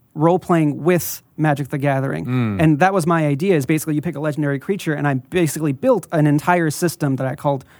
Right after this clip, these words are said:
Speaker 1: Magic the Role-Playing.
Speaker 2: <laughs>
Speaker 1: And I, and I put it, and I put it out there that people could, uh, play, and people really liked it. Like, there's a whole document that I made.
Speaker 2: No way.
Speaker 1: And so people can visit it now and check it out. I haven't updated in a while because, uh, I just got very busy, but basically it's, uh, you, you start, you have a dungeon master, and they have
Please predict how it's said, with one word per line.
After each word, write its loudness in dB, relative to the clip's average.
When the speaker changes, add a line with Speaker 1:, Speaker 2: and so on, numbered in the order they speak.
Speaker 1:
Magic 2
the -4
Role-Playing. -2
Speaker 2:
<laughs> -12
Speaker 1:
And 6
I, 4
and 4
I 4
put 0
it, 0
and 4
I 4
put 0
it 4
out 2
there 0
that 0
people -2
could, 0
uh, -4
play, 2
and 2
people 0
really 2
liked 2
it. -2
Like, 0
there's 0
a 2
whole 0
document 0
that -2
I 0
made. 0
Speaker 2:
No 2
way. -2
Speaker 1:
And 4
so 0
people 2
can 2
visit 2
it -2
now 2
and -2
check -6
it -4
out. 2
I 2
haven't 4
updated 0
in 0
a 0
while 4
because, -4
uh, -4
I -4
just -8
got -2
very 0
busy, 0
but -2
basically -2
it's, -4
uh, 2
you, -4
you -6
start, -2
you -2
have 4
a 2
dungeon 0
master, -2
and 0
they -2
have -2